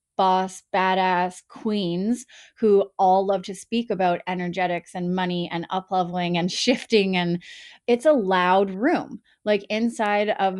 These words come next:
our hypermind, we have an ongoing group chat, and it is active, and it is fiery and real and truth-filled and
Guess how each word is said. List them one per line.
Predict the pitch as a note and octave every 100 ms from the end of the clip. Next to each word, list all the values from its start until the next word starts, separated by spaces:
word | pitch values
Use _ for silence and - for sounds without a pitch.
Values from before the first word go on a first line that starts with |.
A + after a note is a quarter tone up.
| -
our | F#3 F#3 F#3+ F#3+ F#3+ - -
hypermind, | F#3+ G3+ F#3+ F#3+ A3+
we | G3+
have | F#3
an | F3+
ongoing | - E3+ G#3 C#4 F#4+ F#4+
group | C#4 A#3+
chat, | - A#3 G#3+ -
and | G3 A3
it | A3
is | F#3+ - F#3+
active, | F#3 F#3 F#3 E3 E3 -
and | F#3
it | G3
is | G3+ F#3+
fiery | F#3+ F#3 F#3 G3 F#3+
and | F3 F3 F3
real | F#3 F#3+ F#3+ F3+
and | E3 D#3+
truth-filled | - A3 G#3 - G#3 F#3 F#3 F3 -
and | E3+ D#3+ D#3+